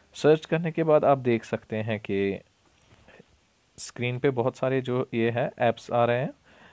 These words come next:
बैकग्राउंड इरेजर के, लेकिन हम जो है वो है चौथी नंबर की ऐप जिसका नाम है बैकग्राउंड इरेजर,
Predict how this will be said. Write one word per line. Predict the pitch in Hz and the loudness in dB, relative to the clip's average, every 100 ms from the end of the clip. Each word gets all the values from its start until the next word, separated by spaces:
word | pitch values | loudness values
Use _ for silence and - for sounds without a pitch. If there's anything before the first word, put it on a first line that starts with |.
| _ - | _ 0
बैकग्राउंड | 110 110 110 113 | 2 4 2 0
इरेजर | 73 113 110 113 | 2 2 4 0
के, | - 226 | -2 -6
लेकिन | 123 107 - 107 | -2 -4 -4 -8
हम | - 120 131 127 _ _ _ _ | -2 -2 -2 -8 _ _ _ _
जो | 127 123 | 0 2
है | 113 117 | 2 2
वो | 131 113 | 2 -2
है | 107 110 | -2 -4
चौथी | - 113 - 120 | -2 -2 -2 -6
नंबर | 123 123 | -4 -6
की | - 123 - 120 | -4 -6 -4 2
ऐप | 123 139 - | 2 2 -6
जिसका | 113 110 - 113 | -8 -8 -2 0
नाम | 110 107 104 | 2 0 -2
है | 95 | -2
बैकग्राउंड | 107 107 104 104 104 - | 2 2 2 -2 -2 -2
इरेजर, | 117 123 151 196 | 0 0 0 -4